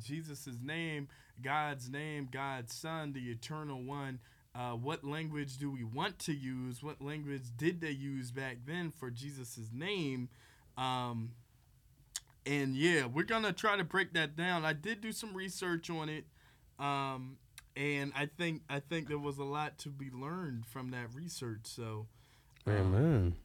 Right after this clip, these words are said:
Speaker 1: yes.
Speaker 2: Amen.
Speaker 1: Yes,
Speaker 2: Amen.
Speaker 1: yes.
Speaker 2: Amen.
Speaker 1: We got a comment.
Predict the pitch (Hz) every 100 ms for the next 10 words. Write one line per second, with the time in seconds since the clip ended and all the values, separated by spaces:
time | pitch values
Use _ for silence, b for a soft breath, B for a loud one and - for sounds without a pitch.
0 | - - 113 143 151 127 107 - - _
1 | _ _ - - 92 90 90 165 147 87
2 | 87 - 120 120 90 92 92 110 101 -
3 | 90 90 92 135 147 85 82 90 - -
4 | - B - 117 123 120 110 110 - 160
5 | 202 202 160 123